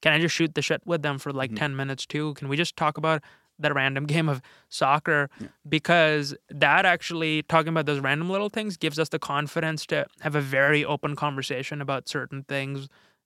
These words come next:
Speaker 1: And I think the last thing is ownership.
Speaker 2: Yeah.
Speaker 1: Like, do they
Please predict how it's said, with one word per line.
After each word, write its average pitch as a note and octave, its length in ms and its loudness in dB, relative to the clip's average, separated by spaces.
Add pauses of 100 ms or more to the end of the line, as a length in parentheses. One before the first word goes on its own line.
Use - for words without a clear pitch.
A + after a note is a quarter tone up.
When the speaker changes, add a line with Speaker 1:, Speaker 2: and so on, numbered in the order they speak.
(220)
Speaker 1:
And D3 420 -4 (240)
I D#3 60 -4
think A#3 120 2
the B3 80 0
last D3 300 2
thing F#3+ 140 -4
is C#3+ 180 -4 (100)
ownership. C#3+ 720 -4 (200)
Speaker 2:
Yeah. D#3+ 60 -6
Speaker 1:
Like, C3+ 260 -2 (640)
do D#3 240 2
they D#3 560 4